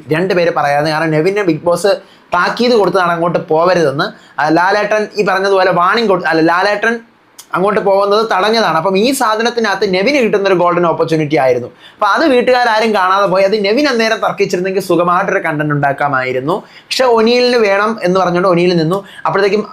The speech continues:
"ഏ, നമുക്ക് കൈ വെക്കാം, എത്ര പേർക്ക് എത്ര പേരുണ്ട്?" അപ്പൊ അഭിശ്രീ, "പറ്റില്ല,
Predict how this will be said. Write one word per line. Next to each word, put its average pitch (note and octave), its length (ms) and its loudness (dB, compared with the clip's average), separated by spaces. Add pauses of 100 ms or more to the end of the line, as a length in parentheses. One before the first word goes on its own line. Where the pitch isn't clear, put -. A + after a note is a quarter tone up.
(120)
"ഏ, G3 220 0
നമുക്ക് C#4 200 -2
കൈ C#4+ 220 0
വെക്കാം, B3 420 -2
എത്ര B3+ 200 -2
പേർക്ക് A#3+ 220 0
എത്ര A#3 180 -2
പേരുണ്ട്?" A3 240 0
അപ്പൊ G#3 160 0
അഭിശ്രീ, F#3+ 380 -2
"പറ്റില്ല, A#3 640 0